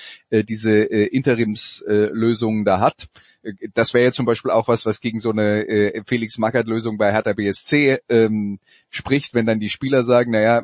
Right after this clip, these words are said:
ähm, du bist in acht Spielen weg, ich bin auch in acht Spielen weg, was schert's mich?“ Also sowas,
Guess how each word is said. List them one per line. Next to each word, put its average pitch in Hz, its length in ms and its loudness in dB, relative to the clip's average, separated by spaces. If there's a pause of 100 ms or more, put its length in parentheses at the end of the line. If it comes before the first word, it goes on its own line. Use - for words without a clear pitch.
ähm, 107 460 -6
du 147 80 -2
bist 139 240 -2 (140)
in 120 540 -6
acht - 220 -2
Spielen 131 360 0
weg, 135 180 0
ich 127 160 -8
bin 120 100 0
auch 113 200 0
in 135 60 -4
acht - 220 -4
Spielen 123 260 -4
weg, 123 160 0
was 104 120 -2
schert's 113 340 0
mich?“ 151 240 -2
Also 110 160 -4
sowas, 110 400 0